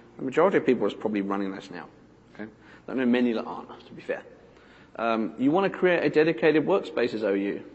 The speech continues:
yeah? So you can differentiate between group policies. Um,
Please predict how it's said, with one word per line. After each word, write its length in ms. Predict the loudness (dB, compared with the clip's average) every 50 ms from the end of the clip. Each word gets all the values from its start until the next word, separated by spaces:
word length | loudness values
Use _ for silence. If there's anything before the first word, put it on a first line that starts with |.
| -20 -14 -8
yeah? 200 | -8 -8 -8 -8 -10 -8
So 80 | -6 -4
you 120 | -4 -4
can 200 | -4 -4 -6 -6
differentiate 680 | -8 -14 -10 -8 -6 -4 -4 -4 -4 -4 -2 -2 -2 -4
between 300 | -8 -6 -4 -4 -4 -4
group 220 | -4 -6 -6 -2
policies. 600 | -2 0 0 0 -2 -4 -8 -8 -8 -10 -14 -20 -20 -20 -20 -20 -20 -20 -20 -20 -20 -20 -10 -6
Um, 400 | -2 0 0 2 2 2 0